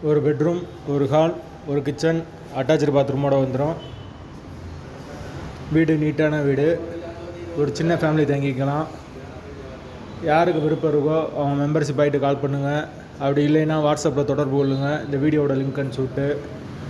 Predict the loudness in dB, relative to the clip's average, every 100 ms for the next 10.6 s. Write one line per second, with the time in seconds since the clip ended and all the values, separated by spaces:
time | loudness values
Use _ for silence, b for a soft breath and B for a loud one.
0 | -10 -8 -2 2 6 6 6 4 4 4
1 | 2 2 4 4 4 4 2 4 4 2
2 | 0 -8 -10 -12 -12 -12 -12 -12 -12 -14
3 | -12 -12 -8 0 4 4 4 6 4 4
4 | 4 4 4 2 2 0 -2 -2 -2 -4
5 | -8 -14 -16 -16 -16 -16 -16 -16 -14 -14
6 | -14 -14 -12 -12 -12 -12 -12 -12 -4 2
7 | 4 2 0 0 0 0 2 4 4 4
8 | 0 -10 -12 -12 -12 -12 -12 -12 -12 -12
9 | -4 0 2 4 4 2 2 2 2 0
10 | 0 2 2 0 0 -2